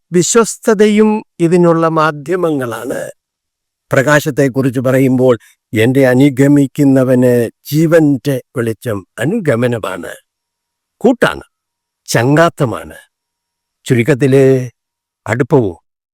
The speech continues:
വിശ്വസ്തതയും ചങ്ങാത്തവുമാണ് ഒരുവനിലേക്ക് ജീവദായകമായ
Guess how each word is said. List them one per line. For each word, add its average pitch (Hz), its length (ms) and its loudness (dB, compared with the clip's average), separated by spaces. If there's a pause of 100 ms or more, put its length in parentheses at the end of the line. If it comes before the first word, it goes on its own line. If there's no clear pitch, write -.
(160)
വിശ്വസ്തതയും 139 840 0 (440)
ചങ്ങാത്തവുമാണ് 135 1200 2 (500)
ഒരുവനിലേക്ക് 123 960 0 (800)
ജീവദായകമായ 117 1200 0